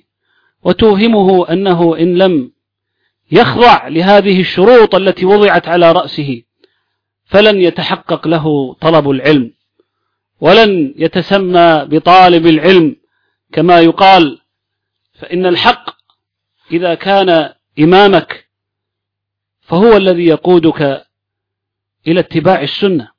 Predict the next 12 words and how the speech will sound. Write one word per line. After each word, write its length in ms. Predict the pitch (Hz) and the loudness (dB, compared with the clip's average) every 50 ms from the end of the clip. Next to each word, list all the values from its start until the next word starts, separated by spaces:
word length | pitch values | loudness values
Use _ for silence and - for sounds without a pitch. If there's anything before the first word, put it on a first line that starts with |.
| _ _ _ | _ _ _
وإن 260 | - 135 139 175 175 | -18 -10 -4 -2 0
الأمر 360 | 175 175 170 220 226 226 220 | 0 2 0 0 2 2 0
كله 520 | 208 - 277 285 277 269 - 190 147 120 - _ _ _ _ _ _ _ _ _ _ _ _ _ _ _ | 0 2 2 2 2 2 2 2 0 -4 -8 _ _ _ _ _ _ _ _ _ _ _ _ _ _ _
في 120 | _ - | _ -16
اتباع 400 | 233 - - 226 196 233 226 185 | -16 -12 -12 -4 -2 -2 -2 -2
السنة 460 | 170 - - - 226 196 147 123 - _ _ _ _ _ _ _ _ | -4 -8 -4 -4 -4 -4 -4 -8 -10 _ _ _ _ _ _ _ _
واتباع 440 | 185 - - - 226 214 214 202 165 | -12 -10 -8 -8 -2 0 0 0 0
الحق، 380 | 165 151 - 214 226 - _ - - _ _ _ _ _ _ _ _ _ _ _ _ | -4 -6 -6 -6 -8 -8 _ -20 -20 _ _ _ _ _ _ _ _ _ _ _ _
فإن 300 | _ - - 190 196 196 | _ -12 -8 -6 -4 -2
هذا 360 | 185 180 240 262 262 247 226 | -2 0 0 0 2 0 0
هو 160 | 190 202 214 185 | 2 2 2 2
المعيار 600 | 170 175 160 143 151 175 185 170 - - - | 2 0 -2 -2 0 2 2 2 2 -2 -8